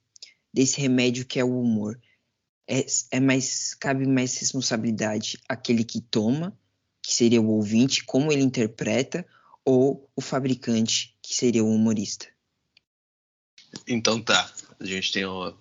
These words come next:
Speaker 2: Leonardo, deixa, qualquer coisa me corrija, sua pergunta foi: eu,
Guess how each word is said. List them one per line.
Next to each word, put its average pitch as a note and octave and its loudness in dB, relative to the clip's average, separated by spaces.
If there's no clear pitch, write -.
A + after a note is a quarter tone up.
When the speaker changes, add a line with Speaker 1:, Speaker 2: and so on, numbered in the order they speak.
Speaker 2:
Leonardo, A2 -2
deixa, G2+ -10
qualquer G2+ -10
coisa G2+ -8
me G2 -10
corrija, G#2+ -6
sua A2+ -2
pergunta G#2+ -8
foi: F#2+ -10
eu, G2+ -8